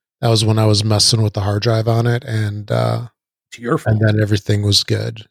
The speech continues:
Speaker 1: afterwards.
Speaker 2: <laughs>
Speaker 1: But now, this is the, did I say Series S?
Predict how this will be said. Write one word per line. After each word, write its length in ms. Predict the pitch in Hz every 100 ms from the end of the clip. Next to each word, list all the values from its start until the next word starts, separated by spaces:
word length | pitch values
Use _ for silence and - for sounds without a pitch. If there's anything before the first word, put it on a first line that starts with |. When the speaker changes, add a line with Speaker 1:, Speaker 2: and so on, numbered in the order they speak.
| -
Speaker 1:
afterwards. 800 | 110 101 139 113 131 139 - -
Speaker 2:
<laughs> 1400 | 156 135 180 139 - 254 - _ _ _ _ _ _ _
Speaker 1:
But 120 | - 127
now, 480 | 123 117 113 104 _ _ _ _ _
this 140 | 120 104
is 140 | - -
the, 540 | 131 113 107 110 110 - _ _ _ _ _ _ _ _ -
did 60 |
I 40 | 147
say 180 | 269
Series 540 | 196 - 113 101 113 -
S? 520 | 131 139 - - -